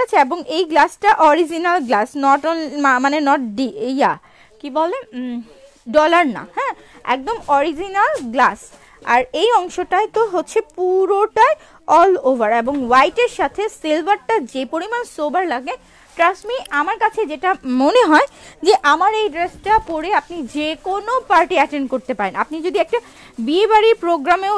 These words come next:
এরকম হোয়াইট কিউট ড্রেস পরে যান, আপনি সেখানে মানিয়ে যাবেন, because মানে এত রিজনেবল প্রাইস হওয়া সত্ত্বেও ড্রেসটা প্রচণ্ড গর্জিয়াস লাগে, খুবই সোবার একটা লুক দিবে এবং খুবই কিউট একটা লুক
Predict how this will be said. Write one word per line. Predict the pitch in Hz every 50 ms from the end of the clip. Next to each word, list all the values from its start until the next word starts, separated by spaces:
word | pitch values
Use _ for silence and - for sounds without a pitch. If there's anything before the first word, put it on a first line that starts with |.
| 349 294
এরকম | 302 302 - 359 330 262 226
হোয়াইট | 202 226 226 330 392 - - - -
কিউট | 359 392 427 427 320 247 -
ড্রেস | 277 294 - - _
পরে | - 302 285 285 269
যান, | 403 269 - 247 247
আপনি | - 277 311 339 -
সেখানে | 359 - 285 359 359 330 262 247
মানিয়ে | 226 247 294 339 311 254 220
যাবেন, | 190 175 180 233 - _ - _ _ 285 - - - 254
because | 302 269 - 339 415 494 480 - - 311
মানে | 311 330 - - - 302
এত | - 392
রিজনেবল | 381 285 269 269 254 311 403 427 359 453 453 440 -
প্রাইস | 349 269 269 320 320 320 320
হওয়া | 349 330 359 349 -
সত্ত্বেও | 330 269 269 - - - 392 494 - -
ড্রেসটা | 240 254 285 - 370 359 466 - - -
প্রচণ্ড | - 302 302 - - - 403 415 427 415 427 440 302 285
গর্জিয়াস | 269 269 285 240 - 320 370 - - 330 285
লাগে, | 269 254 - 523 - - 784 807 - - - -
খুবই | 349 294 359 392 403 - - -
সোবার | 320 302 302 277 339 359 381 359
একটা | 370 - - 403 403 330
লুক | 285 294 285 254 254
দিবে | 339 339 415 330 254
এবং | 285 277 262 -
খুবই | - 339 349 349 _ _ _
কিউট | - 370 440 440 - - 226
একটা | - - 262 240 247 226
লুক | 226 208